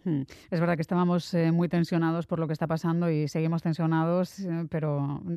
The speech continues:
pedir ayuda suele hacer que sean más favorable-, favorables acuerdos que hace unos años hubieran sido impensables. Así que, bueno, una vez en Estados Unidos habrá que pensar en si se protegen nuestros datos o si podemos exigir que se protejan nuestros datos de alguna forma, Eva.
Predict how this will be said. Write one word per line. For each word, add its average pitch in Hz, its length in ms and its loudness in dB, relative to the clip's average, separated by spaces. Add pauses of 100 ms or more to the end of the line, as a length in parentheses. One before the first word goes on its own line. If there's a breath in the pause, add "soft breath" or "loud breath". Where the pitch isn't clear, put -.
pedir 180 240 2
ayuda 175 340 0
suele 165 220 -2
hacer 165 260 -4
que 147 320 -4
sean 160 180 -4
más 160 140 -2
favorable-, 156 480 -2 (180)
favorables 160 520 0
acuerdos 160 360 0
que 135 300 -2
hace 143 380 -4
unos 156 280 0
años 156 220 -2
hubieran 151 220 -2
sido 156 340 -4
impensables. 156 800 -2 (420 loud breath)
Así 175 260 -4
que, 160 760 -2
bueno, 214 240 -4 (640 loud breath)
una 180 160 2
vez 175 300 0
en 170 140 4
Estados 170 340 0
Unidos 185 220 0
habrá 175 160 0
que 165 80 -2
pensar 170 240 0
en 160 440 2
si 185 140 -2
se 160 140 0
protegen 175 540 2
nuestros 170 360 0
datos 185 260 0
o 175 60 2
si 160 100 0
podemos 175 320 2
exigir 185 680 0
que 156 200 -2
se 151 140 -4
protejan 160 420 -2
nuestros 156 280 -2
datos 160 200 -2
de 151 80 0
alguna 151 240 0
forma, 196 300 -2
Eva. 151 200 -4